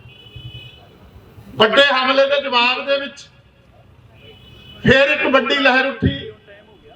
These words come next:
ਰਣਜੀਤ ਸਿੰਘ ਕੁੱਕੀ ਗਿੱਲ ਵਰਗੇ ਜਿਹੜੇ ਖਾਂਦੇ ਪੀਂਦੇ ਘਰਾਂ ਦੇ ਮੁੰਡੇ ਸੀ, ਵਧੀਆ ਜੀਵਨ ਜਿਉਂਦੇ ਸੀ, ਉੱਚੀਆਂ ਪੜ੍ਹਾਈਆਂ, ਬਾਹਰਲੀਆਂ ਯੂਨੀਵਰਸਿਟੀਆਂ 'ਚ ਦਾਖਲੇ ਲੈਣੇ ਸੀ, ਸਿਰਾਂ ਤੇ ਕੱਫਣ ਬੰਨ੍ਹ ਕੇ ਤੁਰੇ।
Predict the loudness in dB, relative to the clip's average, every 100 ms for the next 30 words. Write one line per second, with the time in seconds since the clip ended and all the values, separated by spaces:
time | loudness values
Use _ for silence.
0 | _ _ -20 -14 -2 0 2 0 0 0
1 | -4 -4 -6 -8 -6 -6 0 0 2 0
2 | -2 -2 -4 -4 -10 -16 _ _ _ _
3 | _ _ _ _ 0 2 2 0 -8 -8
4 | -2 -4 -4 -10 -6 -6 -4 -2 -2 -2
5 | -2 -2 -6 -8 -2 0 -2 -6 -12 -14
6 | -18 _ _ _ _ -2 -2 0 0 0
7 | -4 -4 -6 -6 -6 -4 -4 -4 -6 -10
8 | -14 -10 -4 -2 0 0 0 0 -4 -6
9 | -10 -20 _ _ _ -12 0 2 2 -2
10 | -4 -4 -6 -2 -2 -4 -6 -6 -4 -2
11 | -2 -4 -4 -4 -4 -6 -8 -10 -14 -16
12 | _ _ _ _ -20 -4 0 2 2 -2
13 | -2 -4 -4 -4 -4 -4 -8 -4 0 0
14 | -2